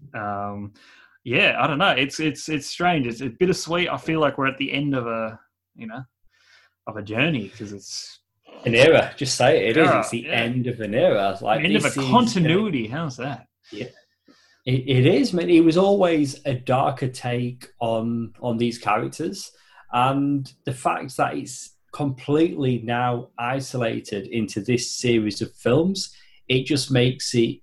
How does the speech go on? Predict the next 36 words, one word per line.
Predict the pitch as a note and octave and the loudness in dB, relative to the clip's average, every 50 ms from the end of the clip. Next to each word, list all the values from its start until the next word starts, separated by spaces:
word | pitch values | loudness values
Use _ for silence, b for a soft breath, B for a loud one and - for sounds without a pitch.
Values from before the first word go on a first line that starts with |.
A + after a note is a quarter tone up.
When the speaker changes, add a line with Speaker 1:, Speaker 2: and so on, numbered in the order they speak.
| _ - | _ -10
Speaker 2:
stronger | - - - - C3 A#2+ A#2 A#2+ A#2+ A2+ A2+ A2 | -8 -8 -4 0 2 4 4 4 2 2 2 0
as | G#2 - A#2 G2 G#2 | 0 0 -2 -4 -4
a | - | -6
series | - - A2 G#2+ G#2+ G#2 G#2 G2 | -4 -2 -2 -2 -2 -2 -4 -8
for | - - G#2 G2 F#2+ | -6 -6 -6 -4 -4
me. | F#2+ F#2 C3 - _ _ _ _ _ - | -6 -8 -10 -14 _ _ _ _ _ -4
The | D#3+ | -2
fact | - - B2+ B2+ B2+ B2 - | 2 4 4 4 4 0 0
that | - A2 - | 0 0 0
they've | A#2 A2+ G#2 A#2 | 0 -2 0 0
now | A#2+ A#2 B2 B2 | 0 2 2 2
got | A2+ A#2 A2 - | 2 0 0 0
a | G2+ | 0
beginning, | - A#2 A#2 B2 A#2+ A#2 A2+ A2 G#2+ G2+ | 0 -2 0 2 0 0 0 -2 -2 -2
middle, | A2+ A2+ A2 A2+ G#2+ | -2 0 0 0 0
and | G#2+ G2+ | 0 0
end, | G#2 G2+ G2+ F#2+ F2+ | 0 0 -2 -2 -2
like, | G2 F#2+ F#2 - | -2 -2 -2 -2
this | C3 B2+ - | -2 -2 -2
is | A#2 F#2+ F#2 | -4 -2 0
it. | A2+ A2 F#2+ - - _ _ _ _ _ - - - _ _ _ | 0 0 0 -2 -6 _ _ _ _ _ -20 -20 -20 _ _ _
They've | - - - | -4 -4 -4
closed | - - C3 C3 C3 B2 - | 0 2 2 2 2 2 0
the | - | -2
chapter. | - - G#2+ - - - - - - - b b b b b | 0 0 0 0 -2 -6 -10 -10 -10 -12 b b b b b
Speaker 1:
Mm. | C3+ A#2 A2+ A2 G#2 G2+ | -8 -6 -6 -6 -2 2
Speaker 2:
And | D3 F3+ | 4 8
these | B3+ C#4+ C#4 C4+ | 8 8 8 8
movies | G3+ G3 A3+ C4 C4 A#3+ E3+ | 8 6 6 6 6 4 2
were | D3 C#3+ | 2 0
still | C3 - G3+ G#3 G#3+ | 2 4 4 6 6
being | G3+ F#3+ D3+ | 6 4 4
very | D#3 G3 A#3+ | 4 4 2
successful | A#3 - - - - G3+ A3 - C#4+ A#3+ - | 2 0 -2 2 2 2 2 4 2 2 2
for | - G#2+ F#3+ - | 4 2 2 2
them. | F2+ - - - | 0 -4 -8 -12